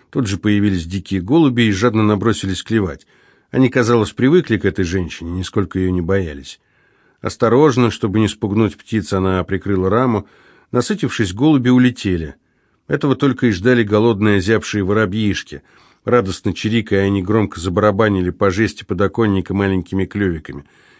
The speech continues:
Через несколько минут та же женщина вышла из подъезда. Опираясь на палку, прихрамывая, она направилась к растущему вблизи клёну и стала привязывать к его заснеженным веткам кусочки свежего сала, угощения для синиц, поняла я.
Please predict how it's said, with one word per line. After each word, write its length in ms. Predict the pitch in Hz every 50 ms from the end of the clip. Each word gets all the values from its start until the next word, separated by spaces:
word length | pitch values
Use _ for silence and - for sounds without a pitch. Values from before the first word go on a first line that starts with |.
| _ _ _
Через 220 | - - 113 107
несколько 400 | 101 113 110 - - - - 113
минут 340 | 107 107 107 110 120 113 - - _ _ _ _ _ _ _
та 160 | - 131 127
же 160 | 110 95 101 95
женщина 420 | 95 123 123 110 - - 107 101
вышла 300 | 95 113 110 - - 107
из 160 | 104 98 -
подъезда. 600 | - 127 120 113 120 120 95 76 67 69 71 71 _ _ _ _ _ _ _ _ _ _ _ _ _ _ _
Опираясь 480 | - 135 - - 113 131 151 151 - -
на 100 | 139 131
палку, 380 | - - 147 156 147 - - 113
прихрамывая, 760 | - 113 107 - - 127 143 147 139 127 120 120 113 110 110
она 120 | 113 120 120
направилась 680 | 117 113 110 110 123 127 123 113 107 104 98 - -
к 60 | - 104
растущему 560 | 107 98 - 131 123 - - 113 104 98 95
вблизи 340 | 87 87 107 107 95 107 107
клёну 420 | - 113 117 131 127 110 107 101
и 60 | 98
стала 320 | 90 - - 117 110 104 98
привязывать 640 | 87 101 101 107 113 110 101 90 95 95 90 82 -
к 80 | -
его 240 | 101 101 101 101 98
заснеженным 680 | 87 92 90 - - 110 107 92 82 90 92 92 90 87
веткам 360 | 107 117 98 - - 90 - _ _ - - - - - _ _
кусочки 460 | - 110 101 - 143 127 - - - 101
свежего 420 | - - 127 120 98 92 101 104
сала, 320 | 98 - - 135 131 113
угощения 640 | 98 92 92 85 98 98 - - - 110 101 98 92
для 160 | 85 98 95
синиц, 400 | - - 107 120 131 123 - -
поняла 340 | - 87 80 73 71 73 73
я. 240 | 73 71 69 65